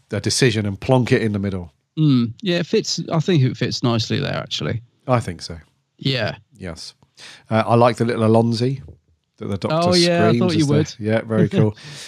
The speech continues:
Speaker 1: And did you catch the little, um, the little acronym that's on the bottom of, uh, Mister Smith's screen?
Speaker 2: No.
Speaker 1: Which was kinda cool, 'cause when I first saw it, it's a very quick little thing, but when I first saw it, I was like,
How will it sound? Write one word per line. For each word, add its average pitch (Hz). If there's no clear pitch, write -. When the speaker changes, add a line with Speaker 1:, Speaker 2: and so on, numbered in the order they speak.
Speaker 1:
And 131
did 170
you 180
catch -
the 127
little, 117
um, 107
the 120
little 120
acronym 95
that's -
on 110
the 107
bottom 101
of, 101
uh, 104
Mister 110
Smith's -
screen? 87
Speaker 2:
No. 107
Speaker 1:
Which -
was 101
kinda 95
cool, 95
'cause -
when 165
I 160
first 147
saw 135
it, 101
it's 101
a 113
very 135
quick -
little 107
thing, 90
but -
when 127
I 143
first 139
saw 131
it, 104
I 110
was 107
like, 117